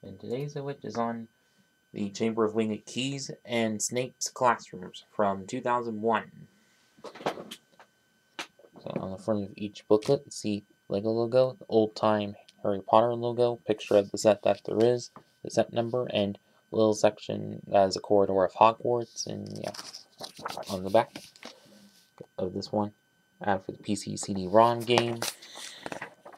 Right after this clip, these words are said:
and just the last building steps. The other one, on the back, same ad, and also ad of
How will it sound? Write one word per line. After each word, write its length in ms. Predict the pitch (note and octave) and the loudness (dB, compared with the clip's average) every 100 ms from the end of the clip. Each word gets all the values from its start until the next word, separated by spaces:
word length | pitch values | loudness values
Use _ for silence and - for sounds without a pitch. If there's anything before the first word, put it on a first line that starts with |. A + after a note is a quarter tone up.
| - - | -18 -10
and 220 | F#2 F#2 F2 | -8 -8 -10
just 220 | E2+ - | -12 -2
the 80 | F#2 | 2
last 320 | F2 F2+ - | 2 -2 0
building 240 | B2+ - - | 0 -2 -4
steps. 500 | - - - - - - - - - - - _ _ - - _ - - G3 - - | -4 -4 -8 -12 -12 -16 -20 -20 -20 -20 -20 _ _ -20 -20 _ -18 -16 -16 -18 -10
The 100 | G2+ | -8
other 240 | G#2+ A2+ | -6 -6
one, 160 | A#2+ A#2+ - _ - D2 - - - - - - - - - - - - - - | -6 -8 -16 _ -20 -14 -12 -12 -12 -8 -8 -8 -12 -16 -18 -20 -14 -14 -14 -14
on 100 | F2+ | -12
the 40 | |
back, 160 | - G2 | -12 -14
same 400 | - - F2+ F2 | -18 -10 -10 -4
ad, 240 | G2+ A#2+ - - - - - _ _ _ - - - - - - - - - - - - - - - | -4 -4 -6 -6 -8 -8 -10 _ _ _ -20 -18 -18 -20 -16 -14 -12 -12 -12 -12 -12 -12 -10 -12 -8
and 100 | G2+ | -2
also 340 | F#2+ - - - - _ - _ _ _ - | -2 -2 -8 -10 -14 _ -20 _ _ _ -6
ad 180 | F2+ F2+ | -6 -4
of 220 | F#2 | -8